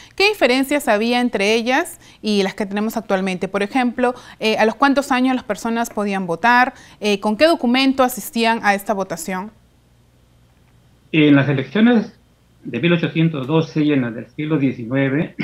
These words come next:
Speaker 2: <clears throat> los ciudadanos votaban solamente varones. Iban con una papeleta que acreditaba su identidad.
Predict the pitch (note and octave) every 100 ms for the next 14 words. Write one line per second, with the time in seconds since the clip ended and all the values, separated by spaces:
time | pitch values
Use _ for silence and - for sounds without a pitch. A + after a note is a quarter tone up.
0 | - - _ _ _ _ _ _ _ _
1 | - D3+ E3 G#3 G3 F3 D#3 F#3+ - _
2 | _ _ - - D3+ E3+ D#3 C3 D3 E3
3 | F#3 A2+ B2+ D3+ G2+ F2+ _ _ _ _
4 | _ _ _ - E3+ F#3 F#3 B2+ F3 F#3
5 | - B2+ B2 C3+ C#3+ D#3 D3 _ - -
6 | _ _ _ _ _ _ _ _ - D#3+
7 | D#3 C3+ B2+ B2+ F3 E3+ D#3+ C3 A#2+ A2
8 | C#3 D#3